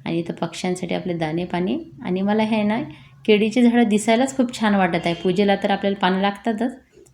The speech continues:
पण त्याच्यासाठी मी एक खालची, खाली लावलं आहे अंगणामध्ये आणि हे फक्त असेच ठेवले. याची पानं मी तोडत नाही, मला छान वाटते. आणि इथं पक्ष्यांसाठी ठ-, सुद्धा ठेवलेलं आहे, कारण सकाळी सकाळी आहे ना चिवताईचा आवाजानंच माझ्या दिवसाची सुरुवात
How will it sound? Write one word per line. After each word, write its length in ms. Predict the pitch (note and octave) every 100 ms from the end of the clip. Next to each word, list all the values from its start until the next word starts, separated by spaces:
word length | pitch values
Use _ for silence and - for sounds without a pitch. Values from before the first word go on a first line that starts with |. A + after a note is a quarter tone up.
| _
पण 120 | G3+
त्याच्यासाठी 460 | G3+ G#3 G#3+ A3 A#3
मी 140 | A3+
एक 140 | A#3 A#3
खालची, 340 | F#3+ F#3 -
खाली 260 | - G3 A#3
लावलं 260 | B3+ A#3 G#3
आहे 80 |
अंगणामध्ये 420 | F#3 F#3 F3+ F#3+ A3
आणि 240 | G3 F#3+
हे 380 | F3+ G#3+ - - - _ -
फक्त 200 | G3+ G#3+
असेच 380 | G3+ A3+ A3+
ठेवले. 180 | A3+ G#3+
याची 160 | G3 G3+
पानं 280 | G3 F3+ F#3+
मी 120 | G#3 G3+
तोडत 280 | F3 F#3
नाही, 100 | G3
मला 160 | G3 F#3+ F#3
छान 120 | F#3 F3+
वाटते. 560 | F#3 F#3+ F#3 G#3+ - _ _ _ _ _ _
आणि 140 | F3+ F3+
इथं 160 | F#3+
पक्ष्यांसाठी 640 | F#3 E3+ - G3 G3 G3 A3
ठ-, 160 | -
सुद्धा 360 | G#3 - F3+ G3+
ठेवलेलं 380 | G3 F#3+ G3 A3
आहे, 80 |
कारण 240 | B3 G3+ G3+
सकाळी 380 | G3+ G3+ G3+ G#3+
सकाळी 280 | G#3+ G#3
आहे 80 | G#3
ना 160 | G3 G#3+ A#3+ - _ _
चिवताईचा 520 | - G#3+ G#3+ A3 A3
आवाजानंच 520 | G3+ F#3+ G3 G3+ G#3+ A3+
माझ्या 200 | G#3 G3
दिवसाची 440 | F#3+ F#3 F#3 F#3
सुरुवात 320 | F#3 F#3 F3